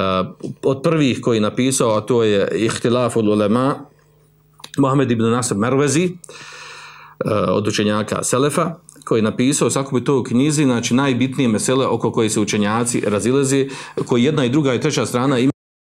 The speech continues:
e, imaju argumente za svoj stav. Zatim, nakon njega bi Đarir Taberi napisao Ihtilaf od Fuqaha, sličnu knjigu,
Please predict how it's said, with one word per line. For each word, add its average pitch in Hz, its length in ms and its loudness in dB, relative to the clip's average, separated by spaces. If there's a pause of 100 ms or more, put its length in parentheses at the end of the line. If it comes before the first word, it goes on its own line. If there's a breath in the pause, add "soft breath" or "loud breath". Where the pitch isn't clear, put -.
(240 loud breath)
e, 104 260 2
imaju 120 420 2
argumente 127 540 0
za 107 120 0
svoj 131 220 0
stav. 104 240 -2 (580 loud breath)
Zatim, 135 340 2
nakon 143 300 2
njega 131 160 2
bi 117 140 0
Đarir 117 300 2
Taberi 123 320 0
napisao 113 340 0
Ihtilaf 113 500 0
od 98 100 -4
Fuqaha, 120 520 -2 (400)
sličnu 120 380 0
knjigu, 120 320 0